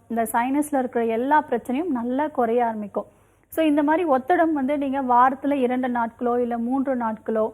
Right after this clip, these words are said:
இல்ல தொடர்ந்து நீங்க டெய்லி கூட ஒரு இருபது நிமிஷம் இந்த ஒத்தடம் கொடுத்துக்கிட்டே வாங்க. அதே மாதிரி முகத்துலயும் நீங்க கொடுக்கலாம். அந்த மூக்குல, மூக்குக்கு ரெண்டு பகுதியிலயும் நம்ம ஒத்தடம் முகத்துல ஃபுல்லா கூட,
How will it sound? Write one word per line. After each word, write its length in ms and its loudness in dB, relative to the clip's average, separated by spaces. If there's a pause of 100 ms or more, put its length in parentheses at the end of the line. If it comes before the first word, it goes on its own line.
(280)
இல்ல 160 2
தொடர்ந்து 520 4
நீங்க 200 2
டெய்லி 480 4
கூட 240 2
ஒரு 200 2
இருபது 320 2
நிமிஷம் 360 -4
இந்த 140 2
ஒத்தடம் 440 0
கொடுத்துக்கிட்டே 460 -2
வாங்க. 280 -2 (880)
அதே 240 2
மாதிரி 300 4
முகத்துலயும் 480 4
நீங்க 220 0
கொடுக்கலாம். 420 -2 (440)
அந்த 460 2
மூக்குல, 500 0 (100)
மூக்குக்கு 480 0
ரெண்டு 380 4
பகுதியிலயும் 640 0 (120)
நம்ம 260 -2
ஒத்தடம் 420 0
முகத்துல 340 2
ஃபுல்லா 500 2
கூட, 160 0